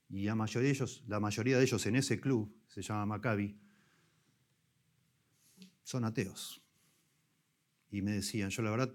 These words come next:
los envidio, te envidio a vos y a los evangélicos, que aman la Biblia, aman a Dios y todo, a nosotros nos cuesta mucho. Por todo lo que Dios, si Dios es nuestro Dios, si nosotros somos el pueblo de Dios,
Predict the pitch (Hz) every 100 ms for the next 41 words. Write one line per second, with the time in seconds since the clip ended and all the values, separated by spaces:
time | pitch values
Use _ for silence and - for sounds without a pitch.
0 | - 107 - - _ 98 104 123 113 101
1 | 98 - 107 104 127 113 135 151 107 95
2 | 95 92 - 98 82 - - - _ _
3 | _ _ _ _ _ - 95 107 101 92
4 | 98 127 127 107 98 98 98 98 98 92
5 | 95 117 123 107 98 113 101 98 117 107
6 | 101 - 117 - 110 98 - - - _
7 | _ _ _ _ - 90 127 117 104 104
8 | 139 127 110 104 151 147 104 117 123 110
9 | 107 143 147 117 104 - - 101 - 107
10 | 202 180 147 127 120 117 135 123 123 117
11 | 98